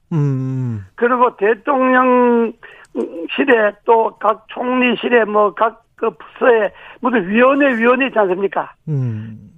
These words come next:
Speaker 2: 생산성도 없고 돈만
Speaker 1: 음,
Speaker 2: 쓰는
Speaker 1: 예, 예,
Speaker 2: 그
Speaker 1: 예.
Speaker 2: 위원회를 전면 해체하고 다시 진짜 필요한 위원회만 만들고
Speaker 1: 어.
Speaker 2: 위원회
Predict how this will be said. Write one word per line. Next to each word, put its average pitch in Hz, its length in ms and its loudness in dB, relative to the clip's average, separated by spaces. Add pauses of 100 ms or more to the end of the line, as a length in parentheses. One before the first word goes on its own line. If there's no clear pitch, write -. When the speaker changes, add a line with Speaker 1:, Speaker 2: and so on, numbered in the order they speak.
(380)
Speaker 2:
생산성도 226 720 2
없고 226 260 2
돈만 240 340 2
Speaker 1:
음, 185 80 -2
Speaker 2:
쓰는 175 440 0
Speaker 1:
예, 151 220 2
예, 120 180 2
Speaker 2:
그 - 160 2
Speaker 1:
예. 208 60 2
Speaker 2:
위원회를 262 540 2
전면 277 360 -2
해체하고 226 580 -2
다시 277 380 -4 (560)
진짜 349 300 0
필요한 262 400 -2
위원회만 220 400 0
만들고 185 580 -2 (120)
Speaker 1:
어. 127 360 0
Speaker 2:
위원회 240 260 2